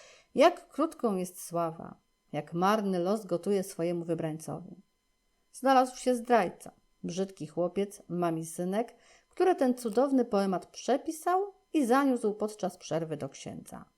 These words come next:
Ksiądz nie poznał się na wzniosłości poematu. Wziął mnie na kolano i trzecią strofę wypisał mi rytmicznie tam, gdzie nikt nigdy nie zagląda, aby czytać wiersze. Obok stała muza i płakała.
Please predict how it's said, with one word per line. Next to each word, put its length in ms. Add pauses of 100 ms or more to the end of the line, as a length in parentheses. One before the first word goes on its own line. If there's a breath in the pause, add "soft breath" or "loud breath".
(760)
Ksiądz 440
nie 140
poznał 380
się 120
na 100
wzniosłości 640
poematu. 640 (500 soft breath)
Wziął 240
mnie 180
na 100
kolano 580
i 100
trzecią 400
strofę 480
wypisał 460
mi 180
rytmicznie 540
tam, 460 (380 loud breath)
gdzie 220
nikt 320
nigdy 360
nie 160
zagląda, 580
aby 180
czytać 380
wiersze. 420 (920)
Obok 300
stała 320
muza 340
i 80
płakała. 520